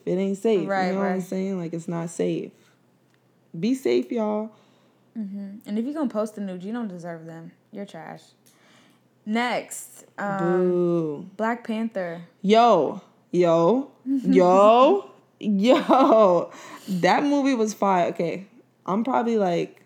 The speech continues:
Speaker 1: the worst because I was literally, like, on the fence about going to see it because I'm not a superhero person. Like, I just don't, I'm, I've never gotten into the X-Mans and the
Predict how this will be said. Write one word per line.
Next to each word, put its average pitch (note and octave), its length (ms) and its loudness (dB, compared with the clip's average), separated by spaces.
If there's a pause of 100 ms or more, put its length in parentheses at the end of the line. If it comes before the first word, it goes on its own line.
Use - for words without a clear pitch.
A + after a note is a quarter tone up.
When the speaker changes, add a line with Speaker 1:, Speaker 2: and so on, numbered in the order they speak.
(520)
Speaker 1:
the D#3+ 160 -2
worst D#3+ 360 -4
because E3+ 220 -4
I E3+ 80 2
was F3+ 180 -2
literally, F#3 380 0
like, E3 240 -2
on E3+ 160 -2
the E3+ 80 -2
fence E3 400 -4
about E3 260 -4
going D#3+ 180 -2
to D#3+ 60 -4
see E3 200 -4
it F3 140 -4
because F3 240 -6
I'm F3 120 -4
not G3+ 200 -4
a G3 40 -4
superhero E3+ 600 -6
person. - 440 -10
Like, - 300 -10 (540)
I F#3 80 -2
just F3+ 440 -2
don't, F3+ 460 -2 (400)
I'm, F#3 400 -2
I've F3 100 -4
never F#3 360 0
gotten F3 340 -2
into F3 240 -4
the E3+ 180 -2
X-Mans E3 680 -4
and D#3+ 140 -4
the D#3 140 -6